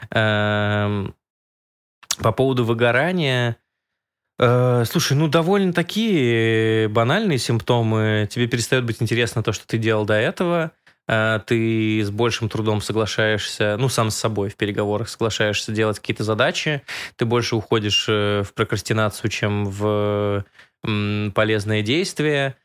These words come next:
Э, ну и в целом я бы так обобщил, наверное, становишься менее эффективным, м, и, и менее счастливым. Э, часто довольно, ну вот, например, для меня моя эффективность и мое счастье — это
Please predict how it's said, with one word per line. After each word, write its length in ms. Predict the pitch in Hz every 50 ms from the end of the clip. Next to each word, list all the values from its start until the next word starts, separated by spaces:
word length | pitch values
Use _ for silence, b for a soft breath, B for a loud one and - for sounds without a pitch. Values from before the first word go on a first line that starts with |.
| _ - _ -
Э, 400 | 110 107 104 104 104 104 104 - -
ну 140 | 139 170 165
и 20 |
в 80 | - -
целом 320 | - 160 151 123 110 107
я 120 | 101 104
бы 120 | 98 107 98
так 200 | - 95 - - 104
обобщил, 500 | 101 101 101 - - - 139 135 131 113
наверное, 220 | 113 107 101 101
становишься 480 | 101 - 110 110 117 117 110 - - 113
менее 280 | 110 110 107 107 107 101
эффективным, 680 | - - - - - 117 107 107 104 101 101 98 98 - -
м, 320 | - 110 - - - -
и, 80 | - - 107
и 160 | 107 - 117 113
менее 300 | 110 113 113 113 113 110
счастливым. 680 | - - 117 - - 117 107 98 98 98 98 110 - -
Э, 140 | - - - 123 B B B B B B B B
часто 360 | - - 110 104 - - 107
довольно, 340 | 101 101 98 104 101 98 101
ну 220 | 101 - - 131
вот, 120 | 120 107 -
например, 240 | 117 98 120 110 101
для 80 | 110 113
меня 260 | 113 113 123 147 156
моя 240 | 139 117 110 110 110
эффективность 480 | 104 - 104 - - 135 127 110 - -
и 60 | 104
мое 140 | 101 104 98
счастье — 360 | - - 117 113 - -
это 40 | -